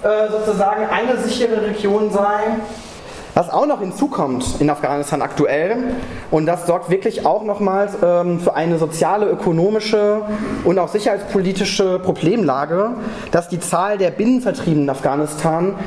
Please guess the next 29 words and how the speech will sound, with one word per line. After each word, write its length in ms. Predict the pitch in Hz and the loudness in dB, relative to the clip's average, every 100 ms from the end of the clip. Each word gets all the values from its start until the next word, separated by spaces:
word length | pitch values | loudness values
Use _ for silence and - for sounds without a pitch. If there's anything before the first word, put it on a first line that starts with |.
| - | -6
stetig 540 | - - 214 311 196 | -2 0 0 0 -2
gestiegen 400 | 196 - 190 180 | -2 0 0 2
ist 160 | 131 - | 0 0
in 60 | |
den 100 | 135 | 0
letzten 300 | 120 120 - | 0 -2 0
Jahren. 360 | 113 107 110 117 - - - - | 0 0 0 -2 -6 -10 -12 -2
Also 220 | 135 156 | 0 0
Personen, 480 | 180 185 156 190 240 | 0 0 2 2 0
die 180 | 175 - | 0 0
innerhalb 320 | 220 233 220 | 2 2 0
von 140 | 220 202 | 0 0
Afghanistan 720 | 180 175 196 220 214 208 196 | 0 0 0 -2 0 0 2
aus 300 | 160 185 196 | 0 0 -2
Regionen 400 | 175 - 185 180 | 0 2 2 2
fliehen 360 | 185 175 247 | 2 4 4
müssen 420 | 226 220 220 214 220 | 2 2 2 2 2
und 360 | 208 190 190 | 2 0 2
innerhalb 260 | 190 196 190 | 2 2 0
von 120 | 185 | 0
Afghanistan 500 | 156 165 160 170 156 | 0 0 0 0 0
bleiben, 420 | 143 143 170 185 | 2 2 2 0
sich 160 | 175 175 | 0 2
aber 140 | 160 | 2
dort 240 | 156 151 170 | 2 0 0
neue 340 | 156 160 156 | 0 2 0
Orte 240 | 120 160 135 | 0 0 0
suchen 280 | 123 127 117 | 0 2 0
müssen. 360 | 113 117 117 | 2 0 0